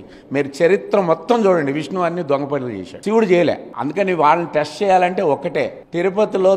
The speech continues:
తిరుమలలో ఉన్న ఆచారుల్ని శ్రీకాళహస్తికి ట్రాన్స్‌ఫర్ చేయాలా, శ్రీకాళహస్తిలో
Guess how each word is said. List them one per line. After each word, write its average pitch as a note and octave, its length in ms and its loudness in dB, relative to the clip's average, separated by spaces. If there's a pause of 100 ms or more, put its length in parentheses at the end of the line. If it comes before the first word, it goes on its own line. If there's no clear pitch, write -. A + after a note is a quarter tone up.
తిరుమలలో F3 520 0 (120)
ఉన్న E3 140 -6 (180)
ఆచారుల్ని D3+ 680 0 (180)
శ్రీకాళహస్తికి D#3+ 1000 2 (240)
ట్రాన్స్‌ఫర్ C3+ 500 -2
చేయాలా, E3+ 380 4 (600)
శ్రీకాళహస్తిలో D#3+ 920 2